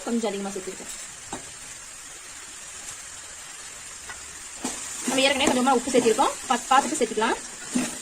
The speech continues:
அடுப்பை கொஞ்சமா சிம்ல வச்சுட்டு நீங்க இதே மாதிரி பிரட்டி விடுங்க. கொஞ்சம் அந்த மசாலா எல்லாம் குடிக்கட்டும்.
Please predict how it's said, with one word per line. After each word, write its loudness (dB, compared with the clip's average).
அடுப்பை 6
கொஞ்சமா 4
சிம்ல 2
வச்சுட்டு 2
நீங்க 0
இதே 6
மாதிரி 4
பிரட்டி 6
விடுங்க. 2
கொஞ்சம் 2
அந்த 2
மசாலா 6
எல்லாம் 0
குடிக்கட்டும். 4